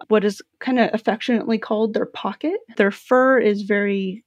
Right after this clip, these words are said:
kind of loose so that they can groom all of it. And that includes kind of this extra portion of skin and fur underneath their, their armpits. And they're able to use that extra portion of, of skin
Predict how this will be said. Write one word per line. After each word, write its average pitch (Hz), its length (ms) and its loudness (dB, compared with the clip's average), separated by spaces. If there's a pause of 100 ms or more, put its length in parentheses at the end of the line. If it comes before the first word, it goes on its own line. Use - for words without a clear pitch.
(100)
kind 196 160 -4
of 180 120 -4
loose 214 600 -4
so - 120 -4
that 190 160 -4
they 202 100 -2
can 202 240 -6
groom 196 460 -2
all 185 280 -4
of 220 100 -8
it. 320 200 -4 (640)
And 202 180 0
that 196 260 2
includes 214 600 0
kind 196 180 -2
of 185 100 -2
this 208 160 -4 (120)
extra 202 640 0 (380)
portion 202 480 -2
of 196 200 -4
skin 202 440 -2
and 190 160 -4
fur 190 480 -2
underneath 196 520 -4
their, 202 260 -4 (140)
their - 220 -4
armpits. - 760 -6 (540)
And 190 260 2
they're 202 160 4
able 220 300 2
to - 180 -8
use 226 400 0
that 196 240 -4
extra - 320 -8
portion 202 420 -6
of, 196 260 -10 (140)
of 190 120 -4
skin 196 520 0